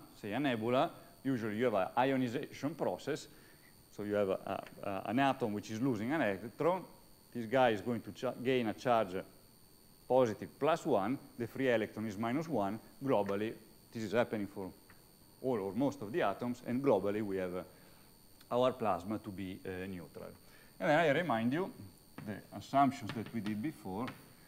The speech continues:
that the magnetic moment associated to the particle is equal to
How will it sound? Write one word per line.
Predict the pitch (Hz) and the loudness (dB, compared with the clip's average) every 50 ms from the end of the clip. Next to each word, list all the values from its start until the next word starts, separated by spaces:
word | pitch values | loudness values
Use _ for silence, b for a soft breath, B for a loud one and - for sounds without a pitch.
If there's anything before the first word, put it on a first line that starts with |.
| B B B B B B - | B B B B B B -6
that | 120 120 110 - - - | -4 -4 -4 -4 -8 -8
the | - 113 107 101 - - - 117 | -4 -4 -2 -4 -4 -8 -10 -6
magnetic | 117 113 127 127 - - 110 90 | -2 0 0 0 -2 -4 -6 -4
moment | 113 117 117 123 123 120 113 113 | -4 -2 -2 -2 -2 -4 -4 -6
associated | 101 92 - 107 - 131 107 87 90 98 | -8 -8 -10 -10 -10 -8 -10 -10 -8 -8
to | 143 | -6
the | 175 | -6
particle | 170 - 90 85 82 - - 92 95 98 | -6 -6 -6 -8 -8 -10 -14 -12 -10 -8
is | 92 92 82 85 | -8 -8 -8 -12
equal | 87 - - 95 82 - | -12 -10 -10 -12 -12 -10
to | - 95 | -12 -12